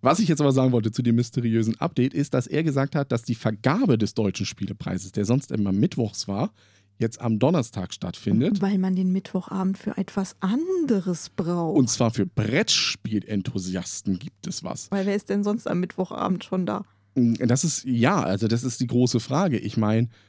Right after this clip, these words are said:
Speaker 1: ähm, wir werden Mittwochabend wieder da sein. Also plus andere Blogger, YouTuber, also die Presse an sich, weil
Speaker 2: Die
Speaker 1: ja der Mittwoch
Speaker 2: Verlage?
Speaker 1: der Pressetag ist. Die Verlage bauen ja noch auf.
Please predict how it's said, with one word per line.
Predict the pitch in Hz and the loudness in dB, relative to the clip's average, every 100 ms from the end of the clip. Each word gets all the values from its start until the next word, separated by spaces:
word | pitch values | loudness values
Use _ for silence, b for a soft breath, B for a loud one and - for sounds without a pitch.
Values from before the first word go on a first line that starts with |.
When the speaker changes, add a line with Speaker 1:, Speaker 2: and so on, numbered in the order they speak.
| b - | b -4
Speaker 1:
ähm, | 113 110 110 110 - | 0 2 2 0 -4
wir | 110 120 143 | 0 2 4
werden | 143 139 | 4 4
Mittwochabend | 131 - 131 120 113 | 4 2 0 2 0
wieder | 117 110 | 2 0
da | 95 95 120 | -2 -2 -2
sein. | 147 156 220 - - - _ - | 0 0 -2 -4 -14 -20 _ -8
Also | 107 101 127 _ _ _ _ - 131 - | -6 -6 -10 _ _ _ _ -12 -12 -4
plus | 127 131 - | 2 2 2
andere | 98 117 151 151 | 0 2 4 2
Blogger, | 123 131 170 | 2 2 2
YouTuber, | 143 123 139 - 160 160 196 247 262 | 0 0 -2 -2 -2 0 0 -4 -6
also | 117 113 104 | -4 -4 -4
die | - 117 | -6 -8
Presse | - - 117 - | -6 -2 0 0
an | 156 | -2
sich, | 160 - | -2 0
weil | 120 | 2
Speaker 2:
Die | 120 | 4
Speaker 1:
ja | |
der | 113 120 | 6 6
Mittwoch | 127 139 | 6 4
Speaker 2:
Verlage? | 131 | 2
Speaker 1:
der | 120 | 2
Pressetag | 117 - 113 139 143 147 - | 0 -2 -2 -2 -2 -2 -2
ist. | 226 - B B B | -6 -10 B B B
Die | - | -4
Verlage | - 110 110 135 156 b b | 0 2 4 4 0 b b
bauen | - 110 127 | 2 4 6
ja | 127 | 4
noch | 107 - - | 4 0 -2
auf. | 87 - | -2 -2